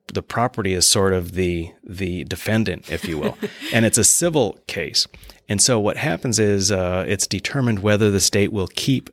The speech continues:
Speaker 1: that property. And if it does, then it's called forfeiture. That,
Speaker 2: Hmm.
Speaker 1: that property then is forfeited to the state, and the state will do what it does with it, um, probably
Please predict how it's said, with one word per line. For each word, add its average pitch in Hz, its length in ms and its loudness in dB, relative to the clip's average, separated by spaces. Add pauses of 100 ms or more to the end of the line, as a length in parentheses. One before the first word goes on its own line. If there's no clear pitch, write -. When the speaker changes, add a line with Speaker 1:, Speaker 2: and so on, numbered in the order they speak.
Speaker 1:
that - 360 -6
property. - 560 -2 (140)
And 95 340 2
if 95 140 0
it 92 100 -4
does, 123 380 2 (300)
then 92 220 -4
it's 92 120 -2
called 90 260 -4
forfeiture. - 640 -2 (220)
That, - 260 0
Speaker 2:
Hmm. 185 120 -12
Speaker 1:
that 92 240 -4
property 101 340 -2
then 92 300 -2
is 90 200 0
forfeited 101 800 0 (280)
to 117 160 2
the 101 100 2
state, 95 300 2
and 95 100 -6
the 92 40 -2
state 101 260 0
will 87 100 -4
do 92 180 0
what 90 140 0
it - 100 -8
does 87 240 -2
with 95 220 0
it, - 180 -4
um, 80 280 -6
probably 85 400 -6